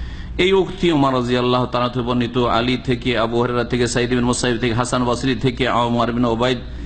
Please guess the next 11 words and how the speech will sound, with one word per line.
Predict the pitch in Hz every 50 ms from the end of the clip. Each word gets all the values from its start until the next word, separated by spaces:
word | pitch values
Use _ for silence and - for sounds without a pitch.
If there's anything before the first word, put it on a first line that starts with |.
| - -
ওমর | - 147 160 156
বিন | 147 147
আব্দুল | 143 139 127 131 139 135
আজিজ | 123 123 123 143 139 131
থেকে, | 139 147 135 120 139 131 123 127 131 - - - - - - - - - - - -
এইরকম | 165 165 170 170 165 165 131 - 156 147 139 131
অনেক | 120 123 123 123 131 139 147 156 175 190 - - - - - - -
আইম্মায়ে | 110 117 117 113 110 110 104 101
কেরাম | - - 107 101 101 101 98 87
থেকে | 82 117 101 92
বর্ণিত। | 85 90 87 80 78 73 -